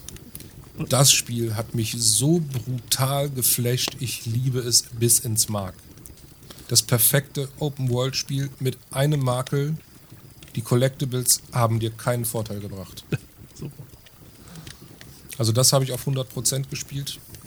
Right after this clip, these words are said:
Speaker 1: Ich habe alle Collectibles, alles eingesammelt. Aber es war's von Zeit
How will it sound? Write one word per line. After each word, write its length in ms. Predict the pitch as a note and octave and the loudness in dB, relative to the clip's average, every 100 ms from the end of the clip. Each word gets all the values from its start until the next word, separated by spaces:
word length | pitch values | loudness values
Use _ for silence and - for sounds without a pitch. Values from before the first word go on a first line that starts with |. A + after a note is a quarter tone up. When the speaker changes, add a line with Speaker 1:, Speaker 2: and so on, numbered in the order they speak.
| - - - - - - - - - - - - | -20 -20 -20 -20 -16 -16 -16 -20 -20 -20 -20 -4
Speaker 1:
Ich 60 | |
habe 140 | B2 - | -4 -2
alle 180 | C3+ C3+ | -2 0
Collectibles, 640 | C#3+ B2+ - B2 B2 - | 0 -2 -4 -4 0 0
alles 260 | - C#3+ C3 | 2 0 0
eingesammelt. 680 | C3 B2 A#2 A2+ A#2 A2+ - - - - - - - - - | -4 -2 0 0 -2 -6 -12 -20 -20 -20 -20 -20 -20 -20 -2
Aber 140 | B2+ | 2
es 120 | A#2+ A#2 | 4 6
war's 360 | A#2+ B2+ - - | 6 6 2 -2
von 340 | - A#2+ A2+ G#2+ | 0 2 2 4
Zeit 420 | - B2+ D3 | 6 6 4